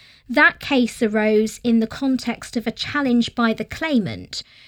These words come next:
who was an authorised firearms officer in the police, as to whether the conclusion of unlawful killing should have been left to the jury, and whether the jury should have returned a conclusion of unlawful killing.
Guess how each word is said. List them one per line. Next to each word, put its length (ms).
who 260
was 240
an 160
authorised 920
firearms 760
officer 500
in 100
the 80
police, 720
as 200
to 120
whether 300
the 160
conclusion 640
of 220
unlawful 640
killing 480
should 300
have 160
been 140
left 260
to 100
the 80
jury, 560
and 180
whether 280
the 120
jury 380
should 300
have 200
returned 440
a 40
conclusion 760
of 160
unlawful 520
killing. 480